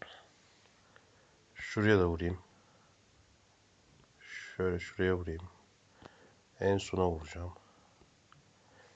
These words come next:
Yeter lan, nerede? İki. Şutların yarısını harcadım ya. Şimdi üç.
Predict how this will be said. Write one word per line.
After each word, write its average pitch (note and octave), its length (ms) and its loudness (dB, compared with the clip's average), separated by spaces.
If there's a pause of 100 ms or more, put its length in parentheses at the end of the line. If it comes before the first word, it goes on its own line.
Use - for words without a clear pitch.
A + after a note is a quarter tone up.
(140)
Yeter F#2 320 4
lan, F#2 280 2
nerede? F2+ 440 4 (140)
İki. - 360 -4 (1200)
Şutların F#2+ 500 2
yarısını G2 400 4
harcadım F2 480 2
ya. E2 240 -12 (1900)
Şimdi F2+ 240 0
üç. - 560 -6